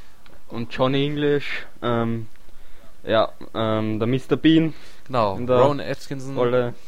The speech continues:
Speaker 1: Rowan Atkinson als Geheimagent.
Speaker 2: Wo unter anderem, äh, Ende des Jahres ein, ein zweiter Teil von rauskommt. Mit dem Untertitel, glaub ich, Reborn oder so.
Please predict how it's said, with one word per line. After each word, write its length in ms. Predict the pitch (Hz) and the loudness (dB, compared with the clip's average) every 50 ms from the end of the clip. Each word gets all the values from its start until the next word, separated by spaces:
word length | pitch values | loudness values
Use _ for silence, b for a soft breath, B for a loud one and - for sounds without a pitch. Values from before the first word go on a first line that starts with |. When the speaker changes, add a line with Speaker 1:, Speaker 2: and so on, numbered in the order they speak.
| - - | -8 -4
Speaker 1:
Rowan 240 | - 113 120 123 123 | -2 -2 0 0 0
Atkinson 640 | 120 117 117 - - - 123 - - 117 120 117 117 - - | -2 -2 -4 -4 -4 -4 -4 -4 -4 -4 -4 -4 -6 -6 -8
als 140 | - - - | -8 -6 -2
Geheimagent. 520 | - 117 113 113 113 113 113 113 117 113 - 107 | 0 2 2 2 0 -2 -2 -2 -4 -4 -4 -2
Speaker 2:
Wo 100 | 120 170 | 0 2
unter 200 | 220 - 190 - | 4 4 4 4
anderem, 360 | 156 165 160 180 180 180 170 | 4 4 2 0 0 -2 -2
äh, 420 | - - 139 135 139 139 139 123 - - - - - | -2 0 0 2 2 2 2 0 -2 -4 -8 -8 -6
Ende 160 | 160 180 208 | -6 -4 -2
des 160 | 185 175 170 160 | -2 -2 -2 -2
Jahres 400 | 165 151 151 156 156 151 - 156 | 0 0 0 -2 -2 -4 -6 -6
ein, 500 | 151 147 147 143 135 123 - - 156 - | -6 -4 -2 -2 -2 -2 -2 -4 -4 -4
ein 60 | - | -4
zweiter 320 | - - 160 - - 143 | -2 -2 0 0 0 0
Teil 160 | - 160 156 | 0 0 -2
von 120 | - - 101 | -2 -4 -4
rauskommt. 440 | 92 90 90 - 92 - - - - - - - - - - - - - - - - - - - - - - - - - - 107 - | -4 -4 -4 -4 -6 -6 -8 -8 -10 -12 -12 -14 -10 -6 -4 -2 2 4 4 4 4 2 -2 -4 -4 -2 -2 -4 -4 -6 -6 -6 -4
Mit 140 | 107 113 123 | -4 -2 -2
dem 120 | 131 131 | 0 0
Untertitel, 380 | 135 135 135 120 120 - - 120 | 0 0 0 -2 -2 -2 -2 0
glaub 180 | - 117 107 | 2 2 0
ich, 200 | 120 113 - - | 0 -2 -4 -4
Reborn 760 | 101 101 104 117 139 156 151 - - 95 92 90 - - - - - - - - - - - - | -2 -2 0 0 0 0 0 0 -2 -2 -2 -4 -4 -4 -4 -6 -6 -6 -6 -8 -8 -8 -8 -8
oder 180 | - - 101 98 | -6 -6 -4 -4
so. 180 | 87 80 - | -6 -6 -8